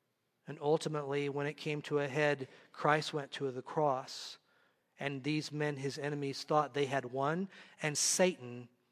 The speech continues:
the first opposer, thought he had won. But Christ conquered death and conquered sin. And we stand today able to say, "Hallelujah, we are forgiven."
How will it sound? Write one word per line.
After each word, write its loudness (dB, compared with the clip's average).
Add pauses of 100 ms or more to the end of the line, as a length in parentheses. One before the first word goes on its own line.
(560)
the -4
first 2
opposer, -4 (300)
thought 2
he -4
had -4
won. -12 (840)
But -10
Christ 2
conquered -4
death -10 (540)
and -14
conquered 2
sin. -6 (880)
And 0
we 8
stand 8
today 8 (440)
able 6
to 6
say, 4
"Hallelujah, 8
we 4
are 6
forgiven." 0